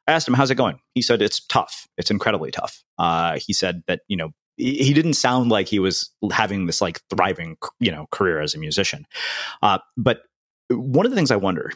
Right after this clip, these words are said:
you mentioned that you went blind in your right eye, and this is something interesting. I, I've read about things like this, and this is a, might be a really weird question. I wonder, when you lose a part of a sense, do your other senses, like your sense for sound,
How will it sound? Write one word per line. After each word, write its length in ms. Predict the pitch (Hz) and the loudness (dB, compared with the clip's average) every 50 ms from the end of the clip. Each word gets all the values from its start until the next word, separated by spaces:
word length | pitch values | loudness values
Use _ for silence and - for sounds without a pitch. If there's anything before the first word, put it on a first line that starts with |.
| - | -4
you 140 | - 117 110 | 0 2 4
mentioned 400 | 117 123 147 147 - 143 127 120 | 4 4 2 2 2 2 2 4
that 120 | 107 101 - | 2 2 2
you 100 | 101 95 | 2 2
went 220 | 98 87 - 80 | 0 0 -2 -2
blind 280 | 82 92 92 92 92 85 | 0 0 0 0 0 -2
in 80 | 87 | -4
your 100 | 87 85 | -4 -2
right 140 | 85 80 80 76 | -2 -2 -2 -2
eye, 120 | 76 80 | -2 -2
and 140 | 71 90 98 | 0 0 0
this 120 | 107 - | 2 2
is 300 | 139 127 - - - - - - | 2 2 0 0 -2 -4 -4 0
something 280 | - 147 139 139 113 | 0 2 2 4 2
interesting. 340 | 101 95 87 95 90 107 95 | 2 0 0 0 0 0 2
I, 260 | 92 - - 92 95 - - | 2 2 2 0 0 0 -2
I've 180 | 95 87 92 | -4 -4 2
read 200 | 95 107 113 117 | 4 4 4 4
about 260 | 117 - 104 101 - | 4 2 0 -2 0
things 180 | - 98 98 92 | 0 -2 0 0
like 120 | 92 92 | 0 0
this, 200 | 82 95 87 - | 0 0 0 0
and 100 | 87 87 | -2 -2
this 120 | 90 85 - | -2 -2 0
is 100 | 92 90 | 0 0
a, 80 | 92 80 80 - _ _ | -2 -4 -6 -12 _ _
might 200 | 98 92 92 - | 0 0 0 0
be 80 | - | -2
a 60 | 92 82 | -2 0
really 180 | 90 90 85 | 0 -2 -2
weird 180 | 85 85 82 - | -2 -4 -6 -4
question. 300 | - 110 107 - - - | -4 -2 -2 0 0 0
I 60 | 98 | 2
wonder, 280 | 113 117 165 226 294 285 233 - - | 4 4 2 2 4 2 0 -2 -2
when 180 | - 120 127 127 | 0 2 2 2
you 160 | 143 170 185 | 2 0 2
lose 500 | 160 123 131 135 139 143 143 123 117 120 - - _ _ _ _ _ _ | 2 4 4 4 6 4 4 4 2 0 -2 -4 _ _ _ _ _ _
a 40 | - | -8
part 380 | - - - - 107 107 104 - | -6 -2 0 2 2 2 2 0
of 120 | 101 87 90 | -4 -4 -2
a 60 | 87 | -2
sense, 640 | - - - - 104 82 69 80 - - - - - - _ _ _ _ _ _ _ _ _ _ _ _ _ _ - 127 110 | -2 -2 0 0 0 0 -2 -4 -4 -4 -4 -4 -6 -10 _ _ _ _ _ _ _ _ _ _ _ _ _ _ -2 0 0
do 140 | 98 101 120 | 2 2 4
your 180 | 117 120 120 - | 6 4 4 4
other 220 | - 113 120 123 120 | 4 4 4 4 2
senses, 480 | - - 104 101 - 101 98 90 85 | 4 2 0 2 2 2 0 0 2
like 260 | 98 110 117 - - | 2 2 2 2 2
your 280 | - 104 95 90 92 90 - | 0 2 2 2 0 -2 -2
sense 260 | - - 113 104 95 | 0 0 2 2 0
for 140 | - - 82 | -2 -2 -2
sound, 460 | - - - 92 95 90 82 85 80 | -2 0 0 0 0 0 -2 -4 -6